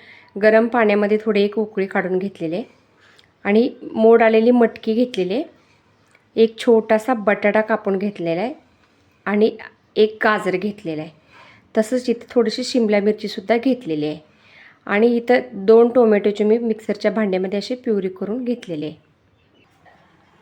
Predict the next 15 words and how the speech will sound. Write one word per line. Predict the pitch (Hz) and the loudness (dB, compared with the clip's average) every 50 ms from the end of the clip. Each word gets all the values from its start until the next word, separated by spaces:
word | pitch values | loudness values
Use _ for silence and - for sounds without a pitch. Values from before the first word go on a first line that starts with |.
| _ _ _ _ - | _ _ _ _ -2
तर | 277 262 | 0 2
आता | 262 254 - 269 | 2 2 2 0
इथं | 269 269 277 269 | 0 2 0 0
कढईमध्ये | 277 262 247 233 233 233 233 226 226 233 | 2 2 4 4 4 4 4 4 4 4
मी | 233 233 233 | 4 4 2
थोडंसं | 233 - 220 208 208 208 226 | 2 0 -2 -2 0 0 -2
एक | 214 | -4
चमच्यावर | 220 - - 208 202 196 - 202 196 208 202 - | -2 -4 -4 -2 -2 -2 -4 -4 -4 -6 -4 -2
तेल | 214 202 196 196 - | -2 -2 -2 -2 -6
तापायला | 202 190 - 175 175 185 190 | -8 -8 -6 -8 -8 -8 -10
ठेवलं | 185 - 196 180 175 175 | -10 -10 -8 -8 -6 -8
होतं, | 170 165 165 196 226 226 - _ _ - - - _ _ _ - | -8 -10 -10 -12 -14 -14 -16 _ _ -20 -20 -20 _ _ _ -2
त्यात | 208 208 208 - - - - | -2 -2 -2 -4 -8 -4 0
एक | 208 240 - - - - _ _ _ _ _ _ _ _ _ - | 0 0 0 -2 -8 -20 _ _ _ _ _ _ _ _ _ -4
थोडीशी | - 220 208 208 208 208 - 220 | -2 0 2 2 0 0 -4 -8